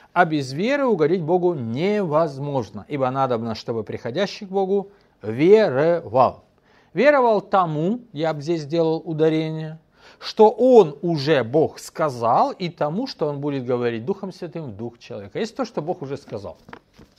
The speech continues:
Он сказал и записал. И есть то, что здесь говорится о развлечении голоса Духа его. И есть то, что Бог будет говорить еще Духом Своим вашему духу. И в это тоже надо веровать.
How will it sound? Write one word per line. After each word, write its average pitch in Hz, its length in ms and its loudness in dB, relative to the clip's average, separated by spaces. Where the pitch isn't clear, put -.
Он 147 80 -6
сказал 277 480 -4
и 214 100 -8
записал. 160 600 -8
И 185 80 -2
есть 143 300 -2
то, - 120 4
что 208 200 -4
здесь 143 220 -4
говорится 127 460 -2
о 113 60 0
развлечении 113 520 -8
голоса 123 400 -6
Духа 127 340 -8
его. 87 140 -20
И 226 80 -2
есть 220 280 2
то, 294 100 -2
что - 160 -2
Бог 220 180 0
будет 196 220 0
говорить 185 380 -2
еще 170 240 -8
Духом 160 380 -8
Своим 196 440 -2
вашему 156 720 -8
духу. 117 420 -10
И 113 80 -10
в 143 60 -6
это 165 180 -6
тоже 175 280 -6
надо 131 260 -6
веровать. 180 560 -6